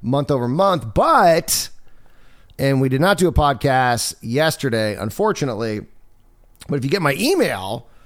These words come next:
which you can sign up for at markets and mortgages dot com, we talked about the Zonda Economics new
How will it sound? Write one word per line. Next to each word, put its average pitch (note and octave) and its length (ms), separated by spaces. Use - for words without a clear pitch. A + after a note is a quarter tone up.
which - 160
you A#2+ 80
can C#3 80
sign D3 220
up C#3 80
for C#3+ 180
at A#2 60
markets B2+ 300
and B2 80
mortgages A2+ 360
dot G#2+ 220
com, F3+ 360
we D#3+ 100
talked F#3+ 280
about E3+ 440
the C#3 560
Zonda D3+ 600
Economics C3+ 1000
new G#3+ 800